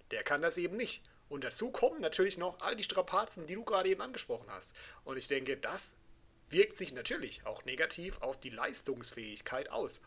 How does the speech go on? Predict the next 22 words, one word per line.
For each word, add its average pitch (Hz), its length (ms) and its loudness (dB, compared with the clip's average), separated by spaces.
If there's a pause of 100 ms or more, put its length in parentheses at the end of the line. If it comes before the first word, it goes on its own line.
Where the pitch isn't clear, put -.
(100)
und 175 240 -2
baut 151 220 8
natürlich 160 380 0
auch 135 280 4 (340)
in 147 160 -6
jeglicher 190 460 2
Hinsicht 151 420 -4 (140)
Druck 139 320 -2
auf 127 180 0
die 120 140 -6
Spieler 107 320 -2
aus. 95 240 -6 (240)
Und 139 160 0
dass 139 160 6
sie 156 80 -2
dann 196 180 12
natürlich 160 540 6
nicht - 180 0
locker 151 260 8
lässig 147 540 4 (400)
spielen 233 380 2
können 123 220 0